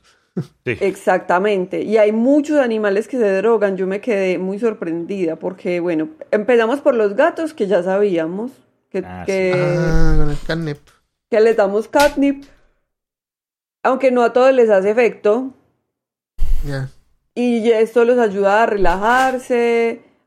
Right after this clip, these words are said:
Speaker 2: a, mm, pues dicen que tiene un terpeno que hace de sustituto de las feromonas sexuales. Entonces,
Speaker 3: Ah.
Speaker 2: se relajan,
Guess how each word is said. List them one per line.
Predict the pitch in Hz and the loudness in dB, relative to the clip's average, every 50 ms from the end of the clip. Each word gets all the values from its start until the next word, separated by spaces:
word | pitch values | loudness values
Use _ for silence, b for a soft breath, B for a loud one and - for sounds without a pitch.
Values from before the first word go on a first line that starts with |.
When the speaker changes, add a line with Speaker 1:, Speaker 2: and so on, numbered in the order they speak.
| _ - | _ -4
Speaker 2:
a, | - 185 185 185 185 185 180 180 180 180 175 175 175 170 170 165 | -2 0 2 2 2 2 2 2 2 0 0 0 0 -2 -2 -4
mm, | 170 175 170 170 170 165 170 170 170 185 185 _ _ _ _ _ _ _ _ _ _ _ | -6 -6 -6 -8 -8 -8 -8 -8 -10 -12 -14 _ _ _ _ _ _ _ _ _ _ _
pues | - 247 254 240 | 0 0 0 0
dicen | 220 233 226 240 247 | 0 0 0 0 0
que | 247 294 254 247 | 0 0 0 0
tiene | - 247 220 214 208 | 0 0 0 2 2
un | 214 247 247 247 | 0 0 0 0
terpeno | - 277 277 285 - 311 320 302 294 285 285 277 | 0 -2 -2 0 0 0 2 2 0 -2 -6 -6
que | - - 233 214 | -2 0 2 2
hace | 202 190 196 214 220 202 | 2 2 0 -2 -2 -2
de | 196 226 226 | 0 -2 -2
sustituto | 220 247 240 233 - 262 254 269 254 - 247 240 | -2 -6 -10 -8 -8 -8 -6 -6 -6 -2 0 0
de | 226 | 2
las | 196 185 190 185 | 2 2 0 0
feromonas | - 214 190 185 185 185 180 175 175 180 208 | -4 -6 -4 -4 -4 -4 -4 -4 -4 -6 -6
sexuales. | 226 185 - - - 240 240 220 196 175 165 160 160 165 - - - | -6 -8 -8 -4 0 0 2 2 2 0 -2 -4 -6 -8 -10 -8 -8
Entonces, | 190 190 196 190 185 175 180 190 196 208 214 - - - - 143 | -8 -6 -4 -4 -4 -2 -2 -2 -2 -2 -4 -6 -14 -20 -20 -16
Speaker 3:
Ah. | 143 147 151 151 151 160 160 | -14 -14 -12 -12 -10 -6 -2
Speaker 2:
se | 214 214 214 208 208 202 196 190 185 | 2 2 4 4 4 2 2 0 0
relajan, | 190 190 185 185 190 214 233 240 240 240 233 233 226 226 220 226 220 214 214 214 208 220 | 0 0 2 2 2 2 2 2 2 2 0 0 -2 -2 -2 0 0 -2 -2 -4 -6 -8